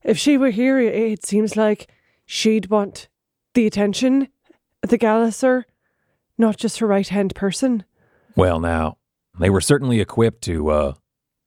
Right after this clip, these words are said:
Speaker 2: fuck the place up, but I thought we were catching them unawares, you know, so that they couldn't execute whatever their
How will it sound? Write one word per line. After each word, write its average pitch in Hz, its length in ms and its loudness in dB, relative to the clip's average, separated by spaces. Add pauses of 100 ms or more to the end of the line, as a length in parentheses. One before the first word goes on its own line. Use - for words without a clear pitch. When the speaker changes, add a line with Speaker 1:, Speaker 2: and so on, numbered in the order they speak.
(680)
Speaker 2:
fuck - 340 0
the - 100 -6
place 101 360 -2
up, 104 260 0
but 73 220 -6 (760)
I 87 140 2
thought 82 240 -2
we 78 80 -4
were 76 100 -6
catching 82 380 -2
them 78 180 -4
unawares, 90 680 0
you 92 80 -2
know, 69 160 -2
so - 100 -4
that 78 160 0
they 78 80 -2
couldn't 92 400 -2 (240)
execute 82 420 -2
whatever 82 280 2
their 76 260 -2